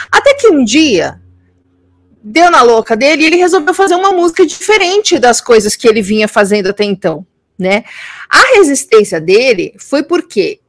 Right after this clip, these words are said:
ele era de Salvador, né? O Raul Seixas era, era de Salvador, na Bahia. Ele já tinha tentado fazer carreira na música no Rio de Janeiro.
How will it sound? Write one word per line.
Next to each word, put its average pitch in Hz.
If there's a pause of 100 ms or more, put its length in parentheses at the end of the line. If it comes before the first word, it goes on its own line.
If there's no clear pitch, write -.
ele 311
era 214
de 196
Salvador, 240 (180)
né? 170
O -
Raul 175
Seixas 196
era, 208
era 190
de 196
Salvador, 208
na 170
Bahia. 196 (580)
Ele 320
já 370
tinha 392
tentado 240
fazer 214
carreira 208
na 185
música 202
no 240
Rio 254
de 226
Janeiro. 254